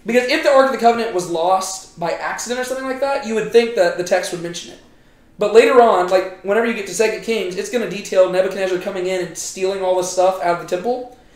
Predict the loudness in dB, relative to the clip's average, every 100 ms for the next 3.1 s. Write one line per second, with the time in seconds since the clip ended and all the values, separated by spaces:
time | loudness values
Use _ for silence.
0 | -20 -4 0 0 0 -2 -2 -8 0 0
1 | 2 -2 -6 -2 0 0 -6 -12 -8 -6
2 | -6 -4 -2 -2 0 2 2 8 8 8
3 | 0